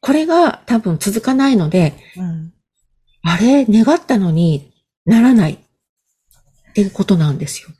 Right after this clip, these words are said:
Speaker 2: はい。
Speaker 1: <laughs> そう。だから、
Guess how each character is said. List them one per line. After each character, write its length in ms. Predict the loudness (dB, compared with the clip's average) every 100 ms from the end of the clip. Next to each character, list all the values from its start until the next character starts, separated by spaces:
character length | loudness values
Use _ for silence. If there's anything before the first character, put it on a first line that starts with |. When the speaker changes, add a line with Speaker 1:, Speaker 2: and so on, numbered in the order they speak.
| _ -20 -20 -14
Speaker 2:
は 400 | -8 -2 -2 -2
い。 120 | -8 _ _ _ -18 -16 -14 -16 -20 -20 -12 -6 -4 -4 -6
Speaker 1:
<laughs> 1160 | -4 -6 -12 -16 _ _ _ _ _ _ _ _
そ 520 | -16 -8 -4 -4 -2
う。 20 |
だ 100 | -4
か 120 | -2
ら、 480 | -2 0 0 -4 _